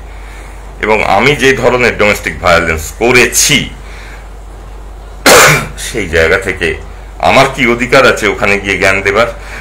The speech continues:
আমার নিজের ভেতরেই যদি এইরকম একটা fascist পা-, পার্সোনালিটি লুকিয়ে থাকে, তাহলে তাকে আমি অ্যাড্রেস করতে চাইছি।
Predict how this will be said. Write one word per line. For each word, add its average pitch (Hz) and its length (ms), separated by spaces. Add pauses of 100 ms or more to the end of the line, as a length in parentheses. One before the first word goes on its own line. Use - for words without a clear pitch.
আমার 104 200
নিজের 113 340
ভেতরেই 123 360
যদি 107 380 (1120)
এইরকম 95 440
একটা 85 420 (680)
fascist - 680 (120)
পা-, 101 100 (280)
পার্সোনালিটি 151 1800 (120)
লুকিয়ে 113 400 (120)
থাকে, - 280 (520)
তাহলে 82 240 (300)
তাকে 82 600 (1080)
আমি 101 200
অ্যাড্রেস - 400
করতে - 280
চাইছি। - 400